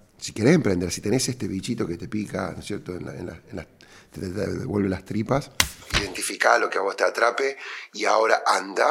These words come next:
a ver cómo funciona ese nicho. Y, y después decís, "Ok, ¿qué voy a hacer yo distinto? Si yo mañana abro una peluquería, si yo mañana abro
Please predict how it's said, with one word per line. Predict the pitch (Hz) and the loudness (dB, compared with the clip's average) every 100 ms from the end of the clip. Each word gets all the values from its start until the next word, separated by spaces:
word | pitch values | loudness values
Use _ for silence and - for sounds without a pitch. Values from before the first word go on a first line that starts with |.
| 165 | 4
a | - | 2
ver | 92 110 - | 2 2 2
cómo | - 110 | 0 0
funciona | - 95 87 107 101 | -4 -4 0 0 2
ese | 92 90 | 0 0
nicho. | 92 98 - - - - - 98 | -2 -2 2 0 0 -4 0 2
Y, | 104 - | 2 0
y | 101 | -4
después | 90 117 120 120 - - | -2 2 2 2 -10 -14
decís, | - 92 | -8 -2
"Ok, | 101 95 - | -2 -2 0
¿qué | 127 | 2
voy | |
a | 123 | 2
hacer | - 104 | 0 -2
yo | 101 | 0
distinto? | 92 90 80 - | -2 -4 -8 -8
Si | 92 | -2
yo | 117 | 0
mañana | 113 113 113 110 - | 2 4 4 2 0
abro | 98 98 92 90 - | 0 2 2 -2 -2
una | 98 95 | -4 -2
peluquería, | 87 87 90 80 76 | -4 -4 -4 -4 -6
si | - - | -8 -4
yo | 98 | 0
mañana | 101 101 104 101 - | 2 2 0 0 -4
abro | 101 95 95 | -6 -4 -6